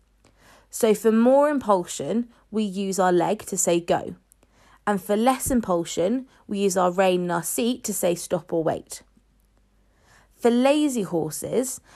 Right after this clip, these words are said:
the problem is that we cannot get more impulsion easily. And this can be because our leg aid doesn't mean go. So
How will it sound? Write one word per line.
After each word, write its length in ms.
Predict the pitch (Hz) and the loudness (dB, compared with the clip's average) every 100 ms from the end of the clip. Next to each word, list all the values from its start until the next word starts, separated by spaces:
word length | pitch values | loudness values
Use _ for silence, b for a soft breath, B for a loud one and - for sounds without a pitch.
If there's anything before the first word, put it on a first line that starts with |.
| b | b
the 80 | 214 | -4
problem 360 | 208 240 226 220 | 2 2 2 0
is 100 | 202 | 0
that 80 | |
we 80 | 180 | -2
cannot 340 | 180 190 196 190 | -2 0 0 -2
get 140 | 202 | -2
more 240 | 202 196 | 0 0
impulsion 800 | 196 185 233 233 - - 165 220 - | 0 0 0 0 -2 -6 -4 -4 -4
easily. 600 | 220 196 175 165 123 - b b b b b - | -4 -2 -4 -6 -6 -10 b b b b b -2
And 200 | 220 220 | 2 4
this 240 | 240 - | 2 0
can 460 | - - 277 285 262 | -10 -4 0 0 0
be 200 | 269 233 | 0 -2
because 460 | 202 - 240 226 | -2 -4 0 0
our 160 | - 214 | 0 0
leg 240 | 220 214 | 2 0
aid 220 | 180 175 - | 0 -2 -2
doesn't 360 | 208 208 240 226 | -2 0 0 0
mean 640 | 214 226 185 185 262 302 _ _ _ _ | 0 0 0 -2 -4 -6 _ _ _ _
go. 300 | - - - - _ _ _ _ _ _ _ _ _ _ _ _ _ _ b b b b b | -4 -4 -6 -20 _ _ _ _ _ _ _ _ _ _ _ _ _ _ b b b b b
So 440 | - 240 240 240 | 0 4 6 4